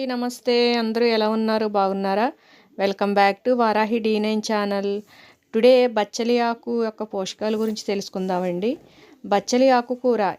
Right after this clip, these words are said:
ఇది అన్ని ఆకుకూరల మాదిరిగానే వండుకొని తింటారు. ఈ ఆకులో ఉండే పోషక విలు-, విలువలు తెలుసుకుందామండి. ఈ బచ్చలి ఆకుకూర తినడం వల్ల వయసు తగ్గిస్తుంది.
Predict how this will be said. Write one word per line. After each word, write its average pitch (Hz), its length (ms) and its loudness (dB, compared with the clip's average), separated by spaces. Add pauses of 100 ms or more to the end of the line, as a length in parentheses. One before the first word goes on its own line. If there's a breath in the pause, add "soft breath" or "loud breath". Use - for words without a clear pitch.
ఇది 214 240 -4
అన్ని 220 380 0
ఆకుకూరల 226 560 -2
మాదిరిగానే 208 560 -2
వండుకొని 202 420 -4
తింటారు. 185 440 -6 (560 soft breath)
ఈ 214 100 0
ఆకులో 202 380 2
ఉండే 262 260 2
పోషక 220 380 -4
విలు-, 226 300 -4
విలువలు 214 320 -4
తెలుసుకుందామండి. 196 800 -6 (680 soft breath)
ఈ 220 80 0
బచ్చలి 208 480 0
ఆకుకూర 262 460 2
తినడం 226 400 -2
వల్ల 240 320 0
వయసు 196 340 -2
తగ్గిస్తుంది. 185 720 -8